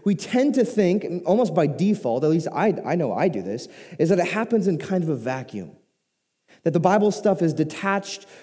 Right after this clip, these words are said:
from the real world happening. So when you go back and you, you maybe in, in, you, you had a, a world history course back in school that talked about the, the kings of Egypt and Persia and, and Greece and all, it's sort of detached, it's sort of separate. It's its own little fantasy world almost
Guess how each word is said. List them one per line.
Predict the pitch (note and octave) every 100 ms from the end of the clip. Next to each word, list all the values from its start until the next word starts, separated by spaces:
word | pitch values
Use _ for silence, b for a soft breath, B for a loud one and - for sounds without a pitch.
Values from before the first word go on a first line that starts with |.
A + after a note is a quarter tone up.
| -
from | F#3+ E3+ D#3
the | D#3
real | C3+ E3+ G3+ F#3+
world | G3 F3+
happening. | F#3 F#3+ F#3+
So | F3+ F3+
when | F#3
you | F#3+
go | G3
back | F#3 F#3+ F#3+
and | F#3+
you, | F3+ F3+ -
you | F#3+
maybe | F3+ F#3+ G3 F3
in, | D#3+
in, | E3 E3+
you, | E3 D#3+ C3+ B B
you | -
had | F3+ E3+
a, |
a | D#3+ C#3+
world | D#3 F#3 D#3+
history | C#3+ F3+ F#3+ F3+
course | F3+ E3 E3
back | E3 D#3+ D3+
in |
school | C#3+ - G#3 G3 F3+ F3+ B B
that | E3
talked | F3 E3+
about | E3+ D#3+ C#3+ D3
the, | C#3+
the | C#3+
kings | F3+ F3+
of | C#3+
Egypt | F#3 D#3 F3+ D3+ D3+
and | B2+
Persia | A2+ G#3 F#3 D3+ D3+ D3
and, | B2 A#2 B B
and | C3+ B2+
Greece | D3 F#3 F3+
and | D#3
all, | F#3
it's | D#3 E3
sort | G3+
of | D#3
detached, | E3+ G#3+ A3 F3+ D3
it's | -
sort | F#3
of | E3+ - -
separate. | - G#3+ G#3 F3
It's | E3+
its | F3+
own | G#3 A3+
little | G#3
fantasy | D#3 - F3 F#3 F#3 F#3
world | D3 C3 C3 C3
almost | B2+ B2 B2 B2 - -